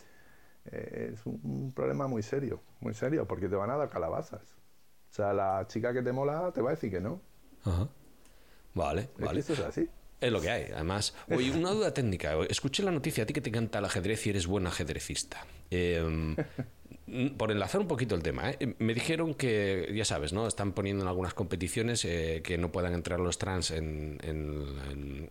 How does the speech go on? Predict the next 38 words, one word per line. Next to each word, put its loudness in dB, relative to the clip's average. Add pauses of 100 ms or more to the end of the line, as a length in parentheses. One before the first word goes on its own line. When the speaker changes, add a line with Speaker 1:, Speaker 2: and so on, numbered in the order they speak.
Speaker 2:
la, 0
el -2
deporte -2
femenino, 0 (520)
y 2
me 6
dijeron, 2 (100)
"Incluso 2
en 4
el 2
ajedrez". 0
Digo, -4
"¿en -4
el -4
ajedrez -2
que 0
no 2
es 0
físico 0
también?". -2 (300)
¿Tú 0
sabes 0
algo? -4 (680)
Speaker 1:
Vale, 2
bien. 0 (240)
Bueno, 0 (360)
ah, 0 (160)
te 2
doy 4
primero 0
mi 2
opinión. 0 (200)
Speaker 2:
Vale. 0
Speaker 1:
En -2
principio, 0
a 0
favor 0
de 2